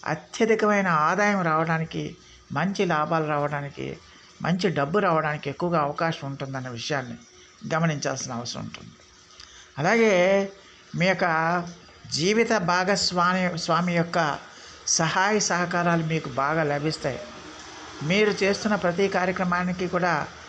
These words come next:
మీ జీవిత భాగస్వామి వెన్ను తట్టి మిమ్మల్ని ప్రోత్సహిస్తారు,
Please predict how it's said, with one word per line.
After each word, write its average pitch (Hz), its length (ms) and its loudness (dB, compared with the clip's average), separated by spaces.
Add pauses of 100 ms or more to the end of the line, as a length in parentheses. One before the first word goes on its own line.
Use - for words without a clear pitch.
(220)
మీ 170 200 0
జీవిత 190 520 2
భాగస్వామి 175 720 2
వెన్ను 165 320 2
తట్టి 185 340 2
మిమ్మల్ని 175 340 2
ప్రోత్సహిస్తారు, 160 760 0